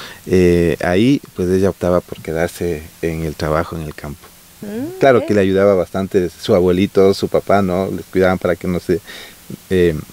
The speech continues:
Speaker 1: el tema de la fuerza que se requiere, pero ella se quedaba ahí, era para escuchar todas estas historias.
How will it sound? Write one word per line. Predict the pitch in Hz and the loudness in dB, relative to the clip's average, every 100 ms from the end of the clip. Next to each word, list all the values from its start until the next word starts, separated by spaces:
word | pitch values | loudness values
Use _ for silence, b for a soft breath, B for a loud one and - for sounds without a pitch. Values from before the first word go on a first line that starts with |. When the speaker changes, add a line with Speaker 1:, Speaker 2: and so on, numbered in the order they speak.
| 90 101 - | -2 0 0
Speaker 1:
el | 98 | 2
tema | 101 101 | 2 2
de | 92 82 | 2 0
la | |
fuerza | - 104 104 - | 0 2 2 -2
que | - 90 | -14 -12
se | 85 | -12
requiere, | 82 117 120 | -4 0 0
pero | 98 90 95 | 0 0 2
ella | 101 | 2
se | 101 95 | 0 -4
quedaba | 90 95 92 | -4 -2 0
ahí, | 110 143 B B B B | 0 -2 B B B B
era | 95 92 | 0 0
para | - 82 | 0 -6
escuchar | - - 98 | -8 -6 -4
todas | - 104 | 2 2
estas | 110 107 | 2 0
historias. | 107 156 165 | 2 2 2